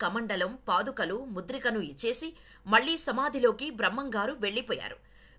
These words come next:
విచిత్రమైన ఈత చెట్టు ఒకటి పుట్టి రాత్రులు నిద్రపోతూ పగలు లేచి నిలబడుతుందని, అలా ఏడెనిమిది సంవత్సరాలు ఉండి ఆ చెట్టు నశిస్తుందని, దాని తర్వాత నుంచి దేశంలో తీవ్ర కరువు ఏర్పడుతుందని బ్రహ్మంగారు కాలజ్ఞానంలో రాశారు.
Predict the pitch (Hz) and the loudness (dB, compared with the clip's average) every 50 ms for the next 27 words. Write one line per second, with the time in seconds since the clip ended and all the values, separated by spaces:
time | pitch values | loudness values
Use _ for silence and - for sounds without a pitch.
0 | - - 185 185 269 269 - - 247 233 226 220 220 220 214 - - 208 233 254 | -10 -6 -4 -4 -4 -4 -2 -2 2 4 4 4 4 2 0 -2 -4 -6 -4 -2
1 | - 247 254 240 220 220 233 208 208 208 226 214 220 208 - - 185 185 - 262 | -2 0 0 -2 0 0 0 0 0 -2 -4 -4 -6 -8 -8 -10 -14 -10 -6 -6
2 | 233 220 254 269 - - - - - - 196 196 240 - - 247 262 254 220 190 | -6 -6 -6 -10 -16 -20 -20 -20 -4 4 4 4 4 4 0 -4 0 0 0 0
3 | 175 165 160 - 226 233 240 247 247 247 311 330 339 - - - - - - - | 0 -4 -2 -2 -2 0 2 2 2 2 2 -4 -10 -12 -18 -20 -20 -2 4 6
4 | 220 226 254 302 302 277 214 202 226 269 - 294 220 190 160 185 196 240 247 247 | 6 6 6 2 0 0 2 2 2 2 0 -2 -2 0 2 2 2 2 0 0
5 | 262 262 254 262 269 320 339 - - - - - - - 220 240 285 294 285 247 | 0 0 2 0 0 0 -4 -8 -14 -20 -20 -20 0 6 6 6 6 6 2 0
6 | 185 185 220 254 294 311 302 285 285 294 277 - - 240 233 269 - - 311 320 | 0 2 2 4 4 2 0 -2 -4 -4 -4 -2 0 0 0 0 0 0 0 2
7 | 285 254 240 233 226 208 214 208 214 - - - - - _ 220 226 233 233 - | 2 2 2 2 0 0 0 -2 -2 -6 -14 -20 -20 -2 _ 6 6 6 6 2
8 | 233 226 - 302 233 180 151 - - 240 - - - 240 254 254 269 320 330 - | -2 -2 -2 -4 -2 -2 -2 -2 -2 -2 -4 -4 -2 2 4 4 4 2 -2 -12
9 | - - - - - - 202 262 294 320 320 - - 226 254 269 320 330 320 320 | -20 -20 -20 -20 -6 4 8 8 8 8 6 2 2 4 4 4 4 2 2 -2
10 | 285 277 269 - 277 262 254 196 233 240 277 - 302 262 262 254 247 247 - - | -4 -2 -2 -2 -2 -2 2 4 4 4 4 2 0 2 4 4 4 4 2 -2
11 | 247 262 254 254 247 - 226 214 240 254 269 214 165 175 214 214 254 247 247 247 | -2 0 2 0 2 2 2 2 2 0 0 2 2 2 2 2 0 0 2 2
12 | 240 220 240 240 277 311 - - - - - - - - 220 226 269 294 311 285 | 4 4 4 4 2 -2 -8 -14 -20 -20 -20 -8 4 4 6 6 6 2 -4 0
13 | 262 247 226 220 226 262 262 - 226 202 226 269 269 202 208 247 233 220 208 190 | 2 2 4 4 2 2 2 6 6 6 8 6 4 2 2 2 2 4 4 2
14 | 185 214 269 269 185 180 196 - 196 113 107 | 2 2 2 2 0 -2 -2 -4 -6 -6 -8